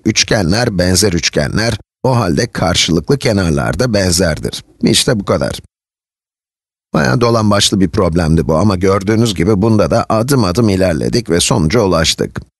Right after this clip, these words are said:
Her üçgene dair toplayabildiğimiz kadar bilgi toplamaya çalıştık ve nihayet sonuca ulaştık. Burada zor olan hangi aksiyomları kullanacağımıza karar vermek veya bu aksiyomları uygulamak değil.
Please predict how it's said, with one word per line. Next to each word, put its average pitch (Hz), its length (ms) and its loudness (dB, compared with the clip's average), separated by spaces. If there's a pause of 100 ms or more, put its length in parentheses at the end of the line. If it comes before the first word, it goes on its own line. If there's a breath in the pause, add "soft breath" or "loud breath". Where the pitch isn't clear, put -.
(280)
Her 139 200 -2
üçgene 98 460 0
dair 82 240 0
toplayabildiğimiz 101 960 0
kadar 117 400 -2
bilgi 98 260 0
toplamaya 80 500 0
çalıştık - 640 -2 (340 loud breath)
ve 80 100 0
nihayet 92 540 0
sonuca 95 400 2
ulaştık. 85 520 0 (1300)
Burada 147 260 4
zor 113 220 2
olan 110 300 2
hangi 113 380 2
aksiyomları 95 560 0
kullanacağımıza 90 680 0
karar 101 400 -2
vermek 82 460 -2
veya 92 280 0 (140)
bu 101 140 2
aksiyomları 82 580 2
uygulamak 104 680 0
değil. 82 240 0